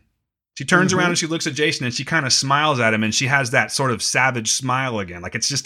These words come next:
Speaker 1: it's
Speaker 2: Totally.
Speaker 1: just there. She didn't share that smile with her husband. She didn't share that smile with her daughter. It was just with Jason,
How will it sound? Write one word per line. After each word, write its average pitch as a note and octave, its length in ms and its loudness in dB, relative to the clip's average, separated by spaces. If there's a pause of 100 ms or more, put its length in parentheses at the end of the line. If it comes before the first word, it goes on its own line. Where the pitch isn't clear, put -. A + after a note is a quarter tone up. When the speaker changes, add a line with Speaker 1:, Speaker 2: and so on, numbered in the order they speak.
Speaker 1:
it's - 40 -8
Speaker 2:
Totally. F3+ 220 6
Speaker 1:
just E3 280 0
there. D#3 360 -2
She - 140 -2
didn't F3+ 240 0
share G3 220 4
that F#3 180 2
smile B2 340 0
with A2 140 0
her G#2 160 -2
husband. G#2 400 -2
She B2 100 -2
didn't D#3+ 200 -2
share F3+ 260 0
that D#3+ 160 2
smile A2+ 320 0
with G#2 140 -4
her G2 80 -6
daughter. F#2 340 -2
It F#2+ 60 -10
was F#2+ 160 -8
just B2 400 -2
with G#2+ 140 -4
Jason, G#2+ 500 -4